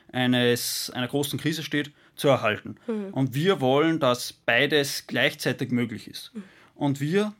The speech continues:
Speaker 1: das ist der Unterschied im Vergleich zu anderen Umweltschutzvereinen, setzen dabei auch auf moderne Techniken. Also sprich, wir sagen, wann es vernünftig ist,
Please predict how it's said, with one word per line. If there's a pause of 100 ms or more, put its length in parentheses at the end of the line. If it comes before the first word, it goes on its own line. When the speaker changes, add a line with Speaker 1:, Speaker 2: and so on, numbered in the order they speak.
(100)
Speaker 1:
das
ist
der
Unterschied
im
Vergleich
zu
anderen
Umweltschutzvereinen, (320)
setzen
dabei
auch
auf
moderne
Techniken.
Also
sprich, (280)
wir
sagen,
wann
es
vernünftig
ist,